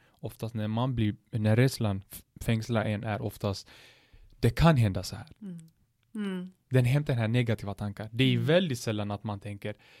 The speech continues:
Speaker 1: "Shit, jag kommer lyckas." <laughs> Det, som du sa, men det kräver, det krävs arbete. Det krä-, det, man gör ett aktivt val. Hur vill jag, hur vill jag leva? Det är då man kommer fram till det här. "Men låt mig testa.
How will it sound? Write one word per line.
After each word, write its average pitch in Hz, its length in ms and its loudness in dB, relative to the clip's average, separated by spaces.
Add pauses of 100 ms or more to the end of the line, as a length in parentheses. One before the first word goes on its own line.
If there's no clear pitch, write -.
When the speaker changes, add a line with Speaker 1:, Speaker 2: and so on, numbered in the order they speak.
Speaker 1:
"Shit, - 260 -8
jag 131 100 -6
kommer 233 180 -2
lyckas." - 480 -4 (460)
<laughs> - 520 -2
Det, 160 280 6
som 156 180 4
du 156 100 8
sa, 143 140 4
men 120 180 4
det 131 80 6
kräver, 139 560 0
det 123 120 2
krävs 127 300 0
arbete. 113 720 4
Det 113 120 -6
krä-, 120 360 -4
det, 120 80 -2
man 120 180 2
gör 120 80 2
ett 123 180 -2
aktivt 120 300 0
val. 110 180 -4 (280)
Hur 127 220 0
vill 117 140 4
jag, 107 240 4
hur 131 240 2
vill 113 180 2
jag 101 120 0
leva? 104 420 -4
Det 110 140 -4
är - 20 0
då 139 160 2
man 117 180 -2
kommer 110 160 -4
fram 104 220 -2
till 101 220 -6
det 101 80 -6
här. 95 220 -6 (540)
"Men 120 180 -4
låt 135 160 -2
mig 139 120 0
testa. 120 440 -2